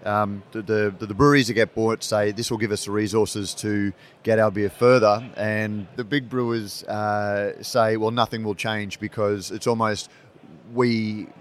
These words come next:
understand craft now. We didn't for a long time, but we understand craft. We're gonna let these guys get on and do what they did." It, do, do you, um, I, I've got Dick off mic, um, gesturing, uh, about that. What's, what's your thought about that?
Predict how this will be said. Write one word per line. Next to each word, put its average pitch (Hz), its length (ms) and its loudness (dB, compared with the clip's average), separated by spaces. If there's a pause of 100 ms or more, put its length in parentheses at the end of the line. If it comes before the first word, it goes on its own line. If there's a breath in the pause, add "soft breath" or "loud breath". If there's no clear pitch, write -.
(100)
understand 110 600 -2
craft 104 400 0
now. 98 240 -2
We 98 160 -2
didn't 123 260 0
for 117 60 -2
a 110 60 4
long 107 220 0
time, 107 220 -2
but 104 60 0
we 107 60 2
understand 101 380 -6
craft. 104 240 -2
We're 110 100 -2
gonna 113 180 0
let 107 140 0
these 107 200 -2
guys 101 320 -2
get 107 180 -2
on 95 300 -4 (400 soft breath)
and 110 160 -2
do 107 100 2
what 107 140 4
they 101 140 2
did." 98 220 -2 (280)
It, 110 160 -4 (220)
do, 127 100 -6
do 127 140 -2
you, 120 360 0 (500 loud breath)
um, 110 260 0
I, 113 60 6
I've 113 300 6
got 120 180 0
Dick 131 180 0
off 113 160 0
mic, 107 240 -4 (180)
um, 104 400 -4 (460 loud breath)
gesturing, 120 800 0
uh, 110 180 6
about 110 300 4
that. 123 160 2
What's, 139 160 2
what's 147 240 0
your 135 160 2
thought 123 240 -2
about 110 240 -4
that? 87 180 -8